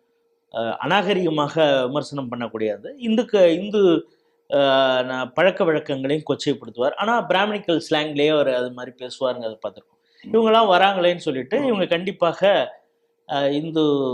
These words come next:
அஹ், கலாச்சாரத்தை வந்து நாகரிகத்தையும் கேலி பண்ணுவது போல தான் அந்த நிகழ்ச்சி இருக்க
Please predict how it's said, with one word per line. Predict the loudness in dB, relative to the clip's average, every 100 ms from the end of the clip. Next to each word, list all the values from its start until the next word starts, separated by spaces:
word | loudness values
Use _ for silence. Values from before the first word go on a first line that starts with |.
| -4 -8 _ _ _ _ _ _ _ _
அஹ், | -6 -4 -2
கலாச்சாரத்தை | 0 0 0 -2 -2 -4 -4
வந்து | -2 -2
நாகரிகத்தையும் | 0 0 0 0 0 -2 -4 -4 -2
கேலி | 2 4 2
பண்ணுவது | -2 -2 -2 -2
போல | -2 -2
தான் | -2
அந்த | -6
நிகழ்ச்சி | -8 -8 -6 -4
இருக்க | -6 -6